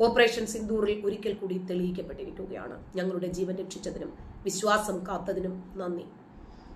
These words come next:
നിങ്ങൾ രാജ്യത്തിന്റെ അഭിമാനമാണ്. ജയ് ഹിന്ദ് എന്ന് മമ്മൂട്ടിയും എഴുതി. ഒരാൾ ഒരു സിനിമയിൽ അഭിനയിച്ചെന്നോ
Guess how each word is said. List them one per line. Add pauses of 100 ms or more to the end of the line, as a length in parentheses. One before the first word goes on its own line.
(160)
നിങ്ങൾ (160)
രാജ്യത്തിന്റെ (220)
അഭിമാനമാണ്. (100)
ജയ്
ഹിന്ദ്
എന്ന്
മമ്മൂട്ടിയും
എഴുതി. (760)
ഒരാൾ (120)
ഒരു (100)
സിനിമയിൽ
അഭിനയിച്ചെന്നോ